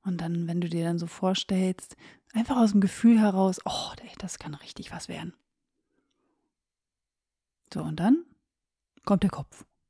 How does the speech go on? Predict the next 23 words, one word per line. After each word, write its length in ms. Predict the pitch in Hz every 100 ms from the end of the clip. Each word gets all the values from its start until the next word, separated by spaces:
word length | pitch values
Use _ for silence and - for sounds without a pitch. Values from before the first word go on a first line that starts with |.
| _ _ _ _ _ _ _ -
Tüdüm. 560 | 320 202 165 156 156 - _ _ _ _ _ _ _ -
Er 120 | 196
erzählt 320 | 180 - 180
dir 140 | 190
alles, 880 | 226 233 233 214 185 180 185 - -
was 300 | 160 151 -
dagegen 720 | 170 - 156 185 185 180 165
sprechen 400 | 160 - 170 -
könnte. 420 | - - - 214 - _ _ _ _ _ _ _ _ _ _ -
Der 120 | -
andere 220 | 180 175
Job 220 | 175 165
ist 140 | 175 180
doch 80 |
viel 180 | - 180
sicherer. 960 | 196 240 - 220 208 202 196 196 196 - _ _ _ _ _ _ _ _ _ -
Du 140 | 185
hast 220 | 175 -
doch 140 | 180 -
gerade 360 | 180 170 175
da 160 | 175 170
erst 360 | 185 - -
angefangen. 1160 | 220 220 220 208 196 - 190 185 185 180 180